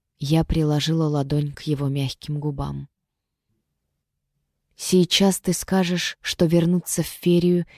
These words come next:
и выйти там замуж будет для меня лучше. Я ведь постоянно говорила о перевороте, мы столько об этом спорили, но...»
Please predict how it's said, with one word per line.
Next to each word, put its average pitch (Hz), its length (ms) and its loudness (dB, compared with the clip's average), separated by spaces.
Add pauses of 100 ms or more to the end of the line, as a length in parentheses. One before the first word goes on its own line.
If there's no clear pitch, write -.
(140)
и 175 120 0
выйти 170 380 2
там 160 260 0
замуж 160 500 0
будет 170 360 2
для 170 220 0
меня 170 320 2
лучше. - 460 -4 (840)
Я 170 180 4
ведь 165 180 0
постоянно 180 560 4
говорила 156 520 2
о 151 40 -2
перевороте, 160 720 -2
мы 151 120 0
столько 165 380 0
об 165 120 -2
этом 175 200 -2
спорили, 165 520 0
но...» 160 300 -2